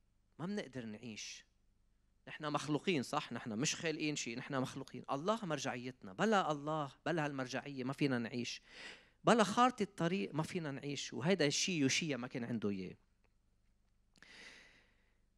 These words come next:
وأول مشهد بدي أحكيكم عنه، هي كانت المقدمة، هو التالي: الأمر الواقع موت لأنه يقطع الطريق على أي تقدم في الحياة.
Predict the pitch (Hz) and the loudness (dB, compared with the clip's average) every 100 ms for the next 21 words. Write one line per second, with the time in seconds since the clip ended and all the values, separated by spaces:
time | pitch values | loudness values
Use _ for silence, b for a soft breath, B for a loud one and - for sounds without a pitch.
0 | - - 262 285 247 254 - 202 156 - | 2 8 10 10 8 8 4 2 0 2
1 | - 226 190 151 160 165 127 139 135 151 | 0 0 0 2 2 2 0 0 -2 -6
2 | - 131 147 131 110 104 113 131 _ _ | -8 -6 -6 -4 -4 -2 -4 -8 _ _
3 | _ _ _ 160 170 156 - 127 110 107 | _ _ _ 6 8 6 4 0 2 0
4 | 127 127 196 220 170 143 135 165 175 - | -2 4 8 10 8 8 12 12 10 6
5 | 139 135 143 175 180 147 - - - - | 0 4 10 12 12 12 4 -12 -12 -12
6 | _ _ _ - 151 180 170 151 139 131 | _ _ _ 0 2 4 4 4 6 12
7 | 220 - - 147 131 139 - 139 160 208 | 12 12 0 2 2 2 2 2 4 2
8 | 220 - 214 139 139 185 190 151 - - | -2 -4 0 4 4 4 2 -2 -8 -4
9 | 180 160 151 - 135 - 127 104 | -4 -4 -8 -8 -8 -8 -10 -12